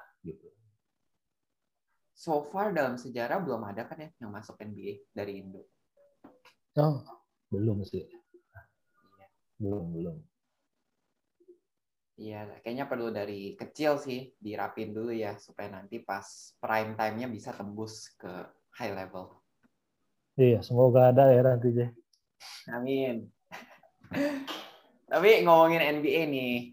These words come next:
Speaker 2: kan N B A
Speaker 1: Hmm.
Speaker 2: atau kayak atlet-atlet dunia yang kita kenal, kayak bahkan di bola, itu kan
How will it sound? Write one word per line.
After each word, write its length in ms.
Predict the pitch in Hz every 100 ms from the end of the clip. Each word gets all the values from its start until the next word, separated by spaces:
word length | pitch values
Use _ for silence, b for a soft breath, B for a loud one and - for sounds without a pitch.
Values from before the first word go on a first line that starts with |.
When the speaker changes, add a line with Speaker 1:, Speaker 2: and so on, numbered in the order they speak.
| _
Speaker 2:
kan 240 | 147 151
N 160 | 123 123
B 240 | 127 110 95
A 160 | 147 143 143 147
Speaker 1:
Hmm. 240 | - -
Speaker 2:
atau 180 | 135 131
kayak 480 | 135 123 120 117 -
atlet-atlet 640 | 120 135 131 131 127 131 131
dunia 320 | 127 123 127 127
yang 80 |
kita 220 | 120 - 110
kenal, 480 | 127 123 117 117
kayak 180 | 117 110
bahkan 300 | 107 101 110
di 80 | 107
bola, 500 | 101 110 120 117 113 -
itu 80 |
kan 160 | - 170